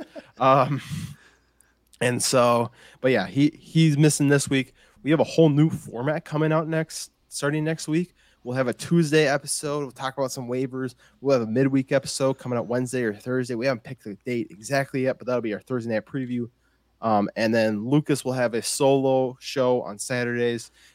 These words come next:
Me and Ty will join as we can, um, where he goes over the starts and sits for the week, maybe some D F S stuff, um, with that. Um, so you never know.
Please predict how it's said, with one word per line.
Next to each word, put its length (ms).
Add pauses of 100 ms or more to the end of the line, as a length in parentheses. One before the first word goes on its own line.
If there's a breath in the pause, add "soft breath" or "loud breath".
Me 120
and 100
Ty 240
will 120
join 300
as 140
we 80
can, 540 (400)
um, 260
where 140
he 100
goes 220
over 160
the 80
starts 380
and 80
sits 260
for 140
the 100
week, 260 (260 soft breath)
maybe 200
some 220
D 180
F 160
S 200
stuff, 520 (120)
um, 260 (100)
with 160
that. 280 (600)
Um, 460
so 360 (460 loud breath)
you 120
never 300
know. 260